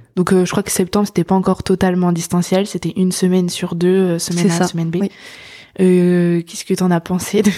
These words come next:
Speaker 1: de ce système-là ? Euh, qu'est-ce qu'il y a ? Parce que du coup, c'est aussi la première fois que t'allais sur Bordeaux. Enfin, que tu rentrais, euh, en études, euh, en master de psychologie à Bordeaux. Euh, qu'est-ce qui, est-ce qu'il y a des choses qui ont changé par rapport à ton master de droit, ta licence à Toulouse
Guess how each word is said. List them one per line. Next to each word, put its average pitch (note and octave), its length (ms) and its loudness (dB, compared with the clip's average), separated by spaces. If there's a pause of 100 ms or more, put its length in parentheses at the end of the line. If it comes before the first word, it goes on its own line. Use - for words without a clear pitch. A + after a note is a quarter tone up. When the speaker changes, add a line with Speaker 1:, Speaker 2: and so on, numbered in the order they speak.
(200)
Speaker 1:
de F#3 100 0
ce F3+ 200 -4
système-là ? F#3+ 840 0 (440)
Euh, F3 340 4
qu'est-ce - 240 -2
qu'il F#3+ 120 0
y - 20 2
a ? F3+ 60 -2
Parce - 160 -6
que F3+ 80 0
du E3+ 100 0
coup, G#3 220 -2 (100)
c'est - 160 -2
aussi F3 200 2
la E3+ 100 -2
première F3 300 0
fois F#3+ 80 0
que - 80 -6
t'allais D#3+ 240 0
sur E3 180 -2
Bordeaux. E3+ 460 0 (100)
Enfin, D#3 220 0 (480)
que - 80 -20
tu - 100 -4
rentrais, E3 460 0
euh, - 340 -4 (460)
en E3+ 100 4
études, E3+ 380 0
euh, D#3+ 220 0 (540)
en E3 120 -2
master D#3+ 400 -2
de D#3+ 80 -4
psychologie E3 500 -4
à D3+ 60 -6
Bordeaux. E3 280 -4 (440)
Euh, E3+ 160 4
qu'est-ce F#3 220 -2
qui, F3+ 400 -6
est-ce E3 100 -4
qu'il - 80 -8
y F3+ 40 0
a - 40 -6
des E3+ 80 2
choses F#3+ 160 -2
qui - 100 -6
ont E3 80 -2
changé F3+ 380 2
par E3 140 0
rapport E3 220 2
à E3 60 2
ton D#3 140 -2
master E3+ 320 0
de F3 100 2
droit, F3+ 240 2
ta - 140 -4
licence F3+ 360 0
à F3 60 2
Toulouse F#3+ 540 2